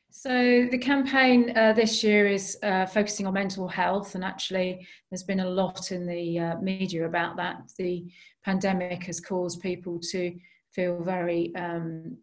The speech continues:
uh, stretched and anxious and uncertain, which is affecting people's mental health. I think you often see stories around that. And also the research has shown that there's been a huge cr-, increase in people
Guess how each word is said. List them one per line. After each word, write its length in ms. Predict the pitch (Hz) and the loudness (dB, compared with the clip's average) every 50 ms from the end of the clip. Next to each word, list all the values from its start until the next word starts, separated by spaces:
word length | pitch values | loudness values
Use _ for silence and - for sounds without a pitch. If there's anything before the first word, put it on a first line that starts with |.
| _ - | _ -12
uh, 360 | 180 175 175 160 156 156 156 | -10 -10 -10 -10 -10 -10 -12
stretched 880 | - - - - - 214 202 196 - - - - - - - - - - _ - | -12 -8 -8 -4 0 2 2 2 2 0 -2 -2 -2 -2 -6 -8 -10 -10 _ -8
and 440 | 175 170 170 170 170 170 170 165 - - - 202 | -6 -4 -2 -2 -2 -2 -4 -4 -6 -6 -4 -2
anxious 1040 | 190 185 190 185 - - - - 190 185 185 185 180 170 175 - - - - - - - - | -2 0 -2 -2 -4 -6 -4 0 0 2 2 2 0 -2 -4 -4 -2 -4 -4 -6 -10 -10 -8
and 600 | 185 170 170 170 170 165 170 170 170 170 175 170 | -6 -4 -4 -2 -2 -2 -2 -2 -2 -4 -4 -4
uncertain, 840 | 180 180 175 170 175 185 196 185 180 180 180 - - 196 196 196 190 - - - - _ - | -4 -4 -4 -4 -2 -2 0 0 0 -2 -2 -2 -2 -2 -2 -2 -4 -8 -14 -16 -18 _ -6
which 260 | - 190 196 - - 185 | -2 -2 0 0 -2 -2
is 120 | 170 180 | 0 -2
affecting 440 | 185 - - 190 - - - - - | -2 0 0 0 0 0 -4 -6 -6
people's 280 | - 180 170 180 165 | -6 -4 -4 -4 -4
mental 300 | 175 180 175 170 170 175 | -2 -2 -2 -2 -4 -4
health. 300 | 165 175 165 160 156 - | -2 0 0 0 -2 -4
I 20 | 165 | -6
think 140 | 175 175 175 | -6 -4 -4
you 120 | 175 175 | -4 -4
often 280 | 170 170 - - 175 165 | -4 -4 -8 -8 -6 -6
see 360 | - - 175 170 170 170 - - - - | -4 -2 -2 -2 -2 -4 -8 -14 -18 -12
stories 480 | - - 190 180 175 170 165 165 - | -6 0 2 4 4 4 2 0 0
around 240 | 165 165 165 170 170 | 0 0 0 0 0
that. 240 | 175 170 170 - - | 0 0 -2 0 2
And 200 | 196 190 190 - - - - - - | 2 2 2 2 -4 -12 -14 -16 -10
also 540 | - - 220 214 214 208 - - 202 190 185 | 2 8 8 8 8 8 6 6 6 6 6
the 100 | 175 180 | 6 6
research 560 | 180 190 185 185 - - 190 180 170 - - | 6 6 6 6 6 4 4 4 4 2 -2
has 80 | - 165 | 0 0
shown 420 | - - 208 190 190 185 180 175 175 | 2 4 6 8 8 8 6 6 2
that 120 | 175 - | 2 0
there's 160 | 185 180 170 | 0 -2 0
been 180 | - 190 190 185 | 0 -2 0 0
a 40 | 180 | 0
huge 500 | - - - 202 190 180 180 175 - - | -2 2 6 6 6 6 6 4 0 -2
cr-, 100 | - 202 | -2 -2
increase 580 | 202 214 196 190 180 - 196 185 180 170 - | 2 4 4 4 4 2 2 0 0 0 0
in 100 | 185 170 | -2 -4
people 520 | - 190 180 170 170 - 180 175 170 170 | -4 -2 -4 -4 -2 2 2 2 2 2